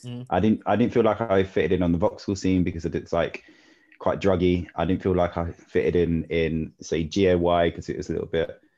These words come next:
Speaker 2: not really my thing. Like, I, I, I just, I struggled to fit in anywhere, and actually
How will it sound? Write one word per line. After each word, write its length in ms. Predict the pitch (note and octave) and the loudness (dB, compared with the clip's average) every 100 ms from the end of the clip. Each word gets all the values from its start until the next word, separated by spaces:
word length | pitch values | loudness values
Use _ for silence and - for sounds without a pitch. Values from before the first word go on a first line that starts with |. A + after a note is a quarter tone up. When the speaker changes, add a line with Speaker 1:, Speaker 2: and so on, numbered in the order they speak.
| _ _ _ _ | _ _ _ _
Speaker 2:
not 160 | F#2+ E2+ | -2 2
really 160 | F#2 | 2
my 120 | E2+ E2+ | 2 0
thing. 460 | - F2 F2+ F#2 _ _ | 0 2 2 -2 _ _
Like, 260 | F2 F#2 - - - | -2 -2 -4 -12 -8
I, 120 | - | -6
I, 300 | - G2 G#2 | -2 2 2
I 40 | |
just, 260 | G#2+ G#2+ - | 2 -2 0
I 80 | G#2 | 0
struggled 440 | F#2 - A#2 G2+ | 0 0 2 2
to 60 | F#2 | 0
fit 160 | G2 F2+ | 0 2
in 100 | G2 | 2
anywhere, 340 | G2+ G#2+ B2+ A#2+ | 2 0 0 -2
and 120 | F#2+ | -2
actually 480 | E2+ - F#2 F2+ - | -2 -2 -2 0 -2